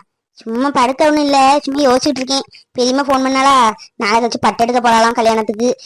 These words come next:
அதான் மாப்பிள்ளை வீட்டுல இருந்து கூப்பிட்டாங்க போல. அது அவ யாழினியும் கூப்பிட்டுருக்காங்களாம், கார்ல தான் எல்லாரும் போறாங்களாம்.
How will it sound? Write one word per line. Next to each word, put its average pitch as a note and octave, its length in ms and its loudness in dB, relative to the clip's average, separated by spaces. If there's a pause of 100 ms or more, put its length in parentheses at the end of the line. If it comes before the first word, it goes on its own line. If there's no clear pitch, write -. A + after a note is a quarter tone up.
(180)
அதான் G#3+ 100 -2
மாப்பிள்ளை G#3 300 0
வீட்டுல A3+ 160 -2
இருந்து A3+ 100 -4
கூப்பிட்டாங்க A3+ 420 -2
போல. A3 260 2 (260)
அது G#3 260 -2
அவ A3 140 0 (160)
யாழினியும் G#3+ 380 0
கூப்பிட்டுருக்காங்களாம், A#3+ 600 -4 (100)
கார்ல G3+ 200 -4
தான் A#3+ 120 -2
எல்லாரும் A3+ 220 -2
போறாங்களாம். G#3 380 -2